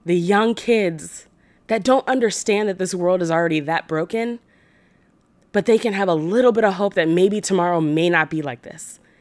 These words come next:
And if it is like this, that they can say something about it. And so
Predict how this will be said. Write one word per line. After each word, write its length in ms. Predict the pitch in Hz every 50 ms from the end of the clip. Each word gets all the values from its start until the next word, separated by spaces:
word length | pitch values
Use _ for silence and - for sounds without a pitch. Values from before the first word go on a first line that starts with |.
| _ _ _ -
And 120 | 190 202
if 120 | 202 190 -
it 100 | 190 185
is 220 | 196 220 233 214
like 180 | 254 262 254 -
this, 400 | 269 269 269 269 262 - - - _ _ _
that 120 | - 170 -
they 120 | 196 196
can 160 | 190 190 165
say 200 | - - - 156
something 360 | 156 - 151 139 131 - 143 143
about 240 | 123 82 82 -
it. 180 | - 73 - - _ _ _ _ _ _ _ _ _ _ _ _ _ _ _ _ _ _ -
And 100 | 165 -
so 460 | - 208 185 175 170 156 151 147 -